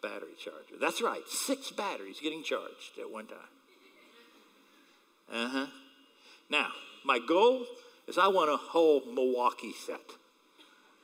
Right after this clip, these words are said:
You know, I only have Ryobi. I've been blessed halfway. You know, I'm gonna try to grow in my faith to get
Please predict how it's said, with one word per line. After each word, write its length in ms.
You 80
know, 120
I 160
only 220
have 240
Ryobi. 460
I've 160
been 180
blessed 340
halfway. 420
You 100
know, 140
I'm 120
gonna 160
try 200
to 40
grow 140
in 80
my 120
faith 340
to 60
get 200